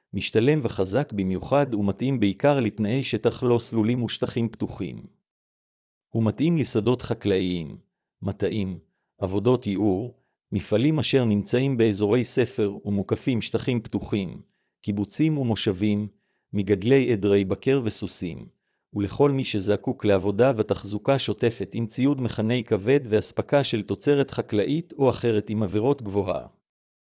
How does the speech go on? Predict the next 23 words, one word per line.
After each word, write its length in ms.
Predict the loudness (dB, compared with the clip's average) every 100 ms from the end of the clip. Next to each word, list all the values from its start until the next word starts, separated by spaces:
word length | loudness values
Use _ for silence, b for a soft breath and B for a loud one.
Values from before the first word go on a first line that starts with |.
| _ _ _ _ -6
באתר 480 | -2 0 4 2 2
של 200 | 0 -2
חברת 440 | -4 0 0 2
מטרו 320 | -2 0 0
מוטור 420 | 2 2 2 2 2
תוכלו 380 | -2 0 2
להתרשם 540 | 4 2 0 0 0 0
מן 140 | 0
הסדרה 520 | 0 -4 0 2 2 0 -6
ולבחור 540 | -2 -2 -2 0 2
מתוכה 500 | 2 -2 0 2 2
את 120 | 0 -4
טרקטור 500 | -2 0 0 2 2
המסע 320 | 2 0 0
המתאים 460 | 0 0 -2 -2 2
ביותר 380 | 2 2 4 4
עבורכם 580 | 4 0 -2 -4 -4 -2
וליהנות 520 | 0 0 0 -2 -4
ממחירים 500 | -2 -2 -2 -2 0
אטרקטיביים 760 | 0 0 -2 0 -2 0 -2 -2
במיוחד 540 | -2 -2 -2 0 0 -2 -6
ושירות 520 | -6 -2 0 0 -2
מעולה. 420 | -2 -2 -2 -4